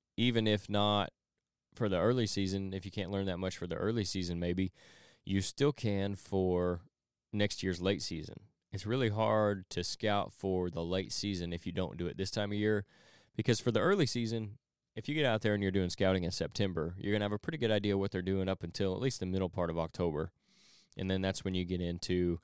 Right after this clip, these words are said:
like, that lull and then the pre-rut phase and all that. So, which you can kinda find during the pre-rut and the rut, you're kinda seeing things from the stand, and it's some scouting, and then it's some just being in the right place at the right time when that doe comes through. But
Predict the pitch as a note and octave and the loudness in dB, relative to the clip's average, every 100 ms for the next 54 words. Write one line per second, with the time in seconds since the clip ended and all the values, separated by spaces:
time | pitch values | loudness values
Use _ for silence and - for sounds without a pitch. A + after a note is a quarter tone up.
0 | - - - - - - - G#2+ - G2+ | -14 -20 -20 -20 -20 -20 -4 -2 0 0
1 | - _ _ _ _ - A#2 A2 G#2+ A2 | -2 _ _ _ _ 0 6 8 8 6
2 | G#2 G2+ F#2+ - F#2+ F#2 - F2 F2 F2 | 6 4 2 2 2 2 0 -2 -2 -2
3 | E2 E2 F#2+ B1 - F2 D#2+ _ _ _ | -4 -2 -2 -2 -4 -6 -6 _ _ _
4 | _ _ _ _ _ - A#2 G2 G#2+ G2 | _ _ _ _ _ -8 -4 -2 -2 -4
5 | F2+ G2+ F#2+ F2 F2 F2 E2+ _ _ _ | -4 -4 -2 -4 -4 -4 -10 _ _ _
6 | _ _ _ _ _ _ A#2 G#2+ G2+ F#2 | _ _ _ _ _ _ -4 2 2 2
7 | - B2+ A2 F2 F#2 G2 G#2+ G2+ - F#2 | -2 0 2 2 0 4 4 2 -2 -8
8 | G2 F#2 F#2 G#2 F#2 F#2 F2+ - E2+ - | -2 -2 -2 -2 -2 -4 -6 -6 -6 -4
9 | G2 F#2 F2+ F2 E2+ E2+ - _ _ _ | -2 -2 -2 -4 -4 -6 -10 _ _ _
10 | _ _ - F2+ - A2+ G#2 - A2 G2+ | _ _ -8 -6 -2 -2 -4 -2 0 2
11 | G2 F#2 E2+ F2 E2+ D#2+ - G2 F#2 F2+ | 0 -2 -4 -4 -6 -6 -4 -2 -2 -2
12 | E2+ F#2 F#2 F2 F2 D#2 F#2+ F2+ - F2 | -6 -2 -2 0 0 0 -4 -4 -6 -4
13 | F2 - F#2+ F#2+ F2+ E2+ E2 _ - E2+ | -4 -2 -2 -2 -2 -4 -6 _ -8 -6
14 | D#2 F#2+ - F2 - F2 E2+ F2 D#2+ | -4 -4 -4 -10 -8 -8 -4 -4 -4